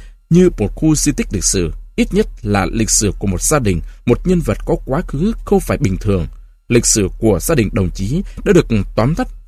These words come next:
vài nét ghi trên tấm bảng đỏ để trên bàn thờ. Ông Nguyễn Văn Tính, sinh ngày một tháng năm năm một nghìn tám trăm chín mươi. Ông trở thành người Thiên Cổ ngày hai mươi tháng bảy năm một nghìn chín trăm năm mươi hai.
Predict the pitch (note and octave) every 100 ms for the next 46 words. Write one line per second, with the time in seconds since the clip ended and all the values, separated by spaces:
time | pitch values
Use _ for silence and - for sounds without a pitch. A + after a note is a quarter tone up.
0 | - G#2 F#2 B2+ G3+ - D#3+ D3 - C#3+
1 | C3+ D3+ F#3 F#2+ D2+ A2 E2+ D2 - -
2 | - A#2 F2+ - D3 - - F#2+ - G2
3 | E2+ - - _ _ _ _ - C3 A#2+
4 | - F#2+ G#2+ D#3 C#3 A#2+ A2+ D3+ A3 -
5 | - - - D#3 A#2 - G#2+ - C3+ E3
6 | D3 C#3+ - - D#3+ D#3+ G2 G2 D#2 F2+
7 | C3+ C#3 A#2+ C3 C3+ A#2+ A2 - - _
8 | - C3 B2 A#2 G#2+ A2 - A2 G2 F2
9 | - - - F3+ E3 A#2 F2+ - - A2+
10 | A2 G#2 - D#3+ D#3+ E3 F#3 D#3+ G2 D2+
11 | - - E3 D#3+ G#2 G2 F2 B2 D#3 C#3
12 | C3 C3+ C3 A2+ A#2